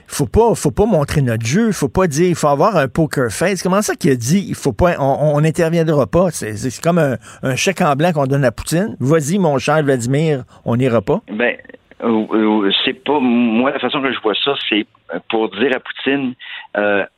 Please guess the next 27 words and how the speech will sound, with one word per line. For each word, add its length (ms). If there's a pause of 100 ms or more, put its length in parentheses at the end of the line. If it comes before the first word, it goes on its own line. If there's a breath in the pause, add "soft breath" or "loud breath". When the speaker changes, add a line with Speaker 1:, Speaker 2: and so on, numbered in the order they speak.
(160)
Speaker 2:
On 160
est 140
plus 160
intelligent 440
que 120
toi, 360 (180)
on 180
aime 160
mieux 320
la 140
négociation 800
et 80
la 100
diplomatie 800 (360 loud breath)
que 100
d'élever 640
le 180
niveau 300
de, 400
de, 140
de 140
tension 640
et 140
d'aller 240
dans 180
une 180
escalade 460